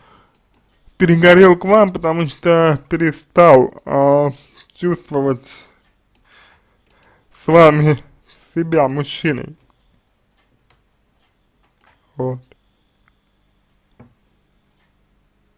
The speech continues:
А, мужчина обращает внимание на других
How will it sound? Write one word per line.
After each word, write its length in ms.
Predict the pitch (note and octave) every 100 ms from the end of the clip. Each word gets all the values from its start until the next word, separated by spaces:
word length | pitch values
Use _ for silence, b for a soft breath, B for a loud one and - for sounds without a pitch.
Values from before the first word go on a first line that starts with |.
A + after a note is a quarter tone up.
| _ _ _ -
А, 520 | A2+ B2+ C#3 D3 D3 D#3 D3+ - _
мужчина 760 | - D#3+ - - A3 A3+ F#3 D3+
обращает 1080 | - - D3+ D#3+ E3+ D3+ - - G3 E3+ E3
внимание 560 | D3+ E3 F3 E3 C#3+
на 500 | C3 C#3 C3+ A2+ -
других 720 | - D3+ E3 E3 D#3 C#3 -